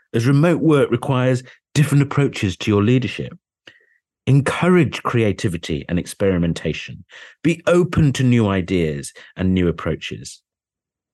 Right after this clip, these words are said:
Most importantly, and often for most, most difficult,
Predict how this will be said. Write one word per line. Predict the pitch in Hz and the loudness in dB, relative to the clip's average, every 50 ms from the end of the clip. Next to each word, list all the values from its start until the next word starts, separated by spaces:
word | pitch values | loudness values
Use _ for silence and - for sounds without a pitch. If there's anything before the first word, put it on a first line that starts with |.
| _ _ _ _ - | _ _ _ _ 0
Most | 170 175 165 - | 0 0 2 0
importantly, | 165 160 - 190 180 165 - - - 73 69 65 82 117 143 - _ _ _ _ _ _ _ _ _ _ _ _ _ _ _ _ _ _ _ _ _ - | -2 0 2 2 2 2 0 -2 -4 -4 -4 -4 -4 -6 -6 -8 _ _ _ _ _ _ _ _ _ _ _ _ _ _ _ _ _ _ _ _ _ -4
and | 123 135 135 - | -2 -2 -2 -2
often | 160 165 165 - - 139 127 113 - - - _ _ _ | -2 -4 -2 0 2 4 4 4 2 0 -6 _ _ _
for | - - 123 | -2 2 4
most, | 135 143 135 110 95 107 - - - - - _ _ _ _ | 6 6 6 4 2 0 -2 -6 -12 -18 -20 _ _ _ _
most | - 120 123 120 110 - - 113 107 98 | 0 2 2 2 2 0 -2 -2 -2 0
difficult, | 92 135 127 - 117 - - 76 73 92 - - - - | 2 2 0 2 0 -4 -2 -2 -4 -4 -4 -6 -10 -20